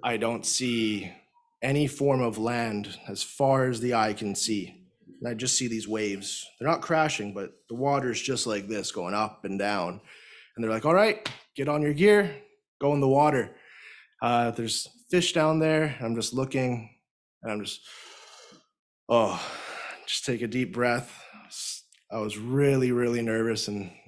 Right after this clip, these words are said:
pretty terrified 'cause I thought there was gonna be nice shallow waters and nice little tropical, uh, island nearby, but no, it was in the middle of the ocean. And, uh, so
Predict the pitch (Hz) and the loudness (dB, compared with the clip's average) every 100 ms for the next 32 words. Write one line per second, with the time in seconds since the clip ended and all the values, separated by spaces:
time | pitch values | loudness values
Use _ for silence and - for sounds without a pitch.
0 | 113 _ _ _ - 139 123 - 107 110 | -20 _ _ _ -6 -2 -2 -2 -2 -2
1 | 107 95 101 113 127 - _ - 87 90 | 0 0 0 0 -4 -12 _ -8 -6 -6
2 | - - - - - _ _ - 117 110 | -8 -12 -20 -20 -20 _ _ -4 -2 0
3 | 120 110 110 107 117 110 104 101 98 98 | 0 2 0 0 -2 -2 0 -2 -4 -10
4 | - 107 113 104 - 120 110 107 104 104 | -12 -6 -2 0 2 2 2 0 2 2
5 | 104 113 113 98 95 95 - 107 104 98 | 2 0 -4 -6 -6 -10 -10 -6 -6 -6
6 | - - 113 101 - - - 127 110 117 | -8 -6 -4 -6 -8 -14 -8 -4 -2 -4
7 | 113 104 104 - - - - 101 - 120 | -4 -6 -10 -16 -20 -20 -12 -10 -6 -4
8 | 120 117 117 120 113 110 113 113 120 113 | -2 -2 -4 -2 -2 0 2 2 0 -4
9 | - - - 107 101 101 113 92 - 104 | -10 -20 -12 -6 -4 0 0 0 -2 -4
10 | 107 107 101 110 110 110 101 95 92 104 | -2 0 0 0 0 0 -2 -4 -2 -2
11 | - 87 95 - _ _ _ _ _ - | -4 -6 -10 -18 _ _ _ _ _ -4
12 | 113 113 110 113 107 101 98 - - - | 0 2 2 2 2 2 0 -4 -20 -20
13 | - - _ - 123 117 | -20 -20 _ 2 2 2